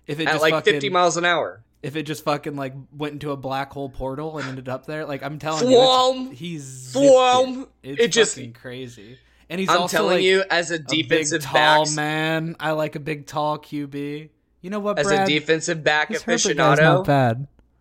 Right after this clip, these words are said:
Speaker 2: you cannot defend a quarterback who can pass like that if he's on. Like, you can't defend that.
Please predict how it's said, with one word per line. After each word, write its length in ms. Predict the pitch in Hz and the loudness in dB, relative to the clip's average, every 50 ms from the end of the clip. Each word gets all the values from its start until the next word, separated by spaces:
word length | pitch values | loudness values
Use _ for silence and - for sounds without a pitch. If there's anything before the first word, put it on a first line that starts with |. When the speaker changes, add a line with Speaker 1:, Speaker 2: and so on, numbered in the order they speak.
| _ _ _ _ _ _ _ | _ _ _ _ _ _ _
Speaker 2:
you 180 | 127 165 190 175 | -10 -8 -8 -8
cannot 480 | - - 175 185 185 185 180 180 170 | -2 0 2 2 4 4 2 2 2
defend 520 | 156 160 143 - - 156 151 147 131 117 - _ _ _ _ - | 0 -2 -2 0 2 2 2 0 -2 -8 -12 _ _ _ _ -6
a 100 | 131 131 | -6 -6
quarterback 500 | 135 - 143 139 139 131 127 127 123 123 | -4 -4 -2 0 2 2 2 2 2 0
who 60 | 139 | -4
can 160 | 123 127 117 113 | -8 -8 -8 -4
pass 300 | 123 117 113 113 113 - | -2 -2 -2 -2 -2 -4
like 240 | 117 113 110 - | -4 -6 -6 -4
that 240 | - 104 98 95 - - | -4 -4 -4 -4 -4 -6
if 100 | 107 104 - | -8 -10 -8
he's 200 | 113 110 98 101 | -10 -8 -8 -8
on. 240 | 95 90 85 80 92 113 _ | -8 -8 -10 -12 -16 _ _
Like, 280 | - 143 147 139 139 _ _ _ | 0 0 0 0 -2 _ _ _
you 220 | 147 170 214 208 | -8 -6 -6 -6
can't 400 | - - - 220 254 254 240 196 | -8 -6 -2 0 2 2 2 0
defend 420 | 190 160 - - 226 233 196 139 | -2 -4 0 0 0 0 0 -2
that. 220 | 101 87 76 73 | -6 -10 -12 -14